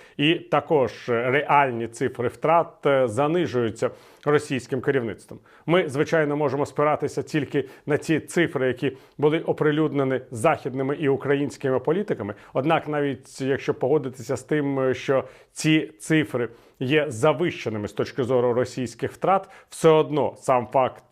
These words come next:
дефіциту робочої сили в Росії не спростовується ані офіційною статистикою,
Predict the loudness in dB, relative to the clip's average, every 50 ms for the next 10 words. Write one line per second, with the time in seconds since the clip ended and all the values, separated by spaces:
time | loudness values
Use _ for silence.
0 | 0 0 2 0 -4 -4 -6 -8 -4 -2 -2 0 0 0 0 0 0 -2 -4 -4
1 | -6 -6 -6 -4 -2 -2 0 0 0 0 0 0 -2 0 0 2 2 2 2 0
2 | -2 -4 -4 -4 -2 0 0 0 -2 -4 -16 -20 -12 -4 0 2 2 2 0 -2
3 | -4 0 0 0 0 0 2 2 2 4 2 0 -2 -2 -2 0 0 0 0 -2
4 | -4 -6 -4 -6 -10 -10 -6 -4 -4 -2 -2 -2 -4 -2 -2 -4 -2 -2 -6 -6
5 | -6 -6 0 0 0